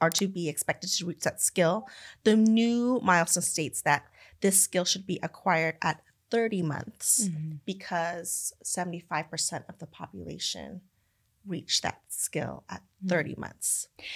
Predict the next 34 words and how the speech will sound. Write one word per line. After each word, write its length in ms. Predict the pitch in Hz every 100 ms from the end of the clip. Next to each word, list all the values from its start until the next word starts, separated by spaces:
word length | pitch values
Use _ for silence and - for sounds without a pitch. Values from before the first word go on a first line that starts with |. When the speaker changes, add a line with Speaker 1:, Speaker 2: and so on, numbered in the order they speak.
| - -
Speaker 2:
So 200 | - 247
what 180 | 240 233
the 80 | 240
C 240 | 226 262
D 140 | 277 381
C 220 | - 240
was 260 | 202 170 -
trying 600 | - - 151 151 196 226
to 120 | 285
do 280 | 285 311 294
is 200 | 208 180
really 360 | 180 175 196
simplify 1000 | 196 - 175 175 180 202 - 180 175 175
milestones 880 | 180 165 156 170 - - 214 233 240
to 100 | -
make 200 | 190 180
it 140 | 180 -
easier 460 | 165 160 156 185 185
for 180 | 185
both 480 | 170 165 165 170 -
pediatricians 1080 | - 170 165 - 240 - 208 208 208 214 190
and 140 | - 175
early 320 | 170 160 -
educators 840 | 208 202 - 196 190 185 185 190 -
and 200 | 175 170
parents 480 | - 147 147 165 - -
to 100 | 170
understand. 680 | 160 160 151 - - 143 - - - -
So 60 | -
they 120 | 175
wanted 440 | 170 165 170 214 247
to 80 | 262
show 480 | - 180 175 170 175
not 320 | 175 170